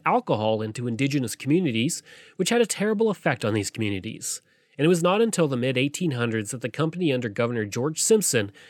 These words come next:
attempted to prevent alcohol being used in the fur trade. When the fur trade and the company arrived in British Columbia in the nineteenth century,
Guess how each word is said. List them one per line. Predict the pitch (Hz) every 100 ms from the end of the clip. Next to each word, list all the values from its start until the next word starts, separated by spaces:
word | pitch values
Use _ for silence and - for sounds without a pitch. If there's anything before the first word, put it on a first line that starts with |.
| -
attempted | 135 165 175 175
to | 156
prevent | 147 127 185 180 -
alcohol | 180 - 107 107
being | 104 123 113
used | 143 113 -
in | 107
the | 98
fur | 135 143
trade. | - 107 - - _ _ _ _ _ _
When | 151 247
the |
fur | - 160 151
trade | 143 131
and | 127
the | 117
company | - 180 123 104
arrived | 104 127 156 160
in | 123 107
British | 151 208
Columbia | - 175 196 147 104
in |
the | 104
nineteenth | 110 135 - 139 117
century, | - 175 - 117 110